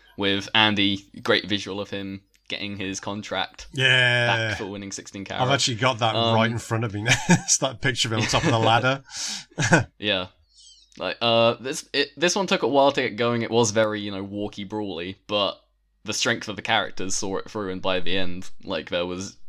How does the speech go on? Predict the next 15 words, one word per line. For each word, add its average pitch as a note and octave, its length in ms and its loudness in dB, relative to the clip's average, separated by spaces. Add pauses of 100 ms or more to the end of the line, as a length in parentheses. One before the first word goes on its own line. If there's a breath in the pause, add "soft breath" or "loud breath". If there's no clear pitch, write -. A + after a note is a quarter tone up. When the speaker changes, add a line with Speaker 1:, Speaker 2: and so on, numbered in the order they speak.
(540)
Speaker 1:
some F#2+ 180 -4
proper A#2+ 300 2
drama F#2+ 400 2
going F#2+ 280 -6
on G2+ 180 -8
here. G#2+ 160 -10 (880 soft breath)
Speaker 2:
Part C4+ 240 4
of A3+ 60 -4
my, G#3 200 -2 (140)
I, F3 160 -4 (100)
I F3 60 -2
was E3+ 100 -2
starting C#4 320 2
to F#3 80 -2
have C#3+ 160 0